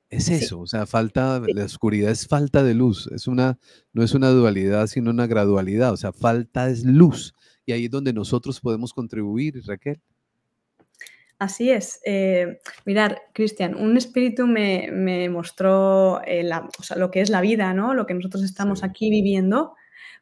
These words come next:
Speaker 2: como una grabación de cine,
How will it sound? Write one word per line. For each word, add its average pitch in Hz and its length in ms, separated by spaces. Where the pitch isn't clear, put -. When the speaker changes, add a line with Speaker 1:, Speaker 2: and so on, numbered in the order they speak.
Speaker 2:
como 190 920
una 247 200
grabación 240 720
de 190 180
cine, 180 400